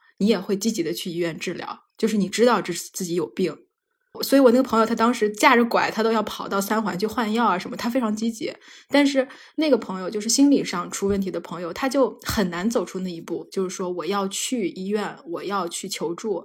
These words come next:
我要给朋友打电话呀，我要去，呃，就是比如说回家，就是他蛮，没有办法进到那个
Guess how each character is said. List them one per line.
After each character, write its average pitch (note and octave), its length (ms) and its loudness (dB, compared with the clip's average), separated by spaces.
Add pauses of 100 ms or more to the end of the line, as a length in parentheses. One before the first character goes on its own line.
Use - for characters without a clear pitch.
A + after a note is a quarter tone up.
(280)
我 F3+ 80 -6
要 F3 100 -4
给 F3+ 100 -6
朋 F#3 200 -6
友 G3 80 -2
打 F3+ 160 -8
电 G3 180 -4
话 A3 220 -2
呀， F#3+ 180 -4
我 F3 100 -4
要 F#3+ 200 -2
去， F#3+ 440 -2 (300)
呃， F3+ 320 -4
就 F3+ 160 -6
是 F#3+ 160 -6
比 F#3 140 -10
如 F3+ 80 -4
说 F3+ 40 -6
回 F3+ 140 -4
家， F#3 80 -4
就 A#3 100 0
是 C4+ 80 0
他 C#4+ 240 0 (440)
蛮， F#3+ 260 0
没 G#3+ 80 6
有 E4 160 4
办 F#3+ 200 -2
法 - 300 -8
进 A#3+ 220 2
到 F3 160 0
那 E3+ 160 -8
个 - 240 -12